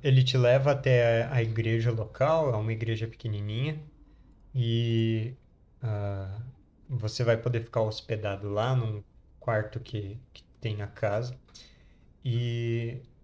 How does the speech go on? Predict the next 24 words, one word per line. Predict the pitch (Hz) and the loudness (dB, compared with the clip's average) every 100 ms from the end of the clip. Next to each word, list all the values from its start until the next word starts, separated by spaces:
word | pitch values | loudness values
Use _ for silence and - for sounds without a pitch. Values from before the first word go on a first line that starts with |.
| - - - - - - - - - - - | -20 -20 -20 -20 -20 -20 -20 -20 -20 -20 -10
ah, | 120 110 107 120 | -6 -4 -4 -4
ele | 131 - | -2 -2
combina | 131 127 135 143 | 0 2 2 0
de | 127 131 127 | 2 2 0
te | - | -2
buscar | 135 131 - | -6 -6 -4
logo | 151 143 127 127 135 135 - | -2 0 0 2 0 -4 -8
na | - 120 | -4 -2
porta | 123 113 120 | 0 0 0
da | 113 | -2
igreja | 113 107 110 113 | -2 -2 -2 -2
mesmo | 104 104 107 | -4 -4 -6
amanhã | 104 104 101 | -6 -6 -8
cedinho. | - 113 98 92 113 131 - - - - - _ - - - - _ - - - | -8 -8 -8 -6 -4 -6 -8 -20 -20 -20 -20 _ -20 -20 -20 -20 _ -20 -20 -12
Ah, | 120 113 | -8 -6
ele | 104 | -6
fala | - - 113 | -8 -10 -10
que | - | -10
qualquer | - 123 120 | -10 -6 -4
coisa | - 113 113 | -2 -2 -2
eles | 107 - | -6 -6
têm | 127 113 | -4 -4
o | 98 | -4
número | 101 147 139 117 | -2 -2 0 -2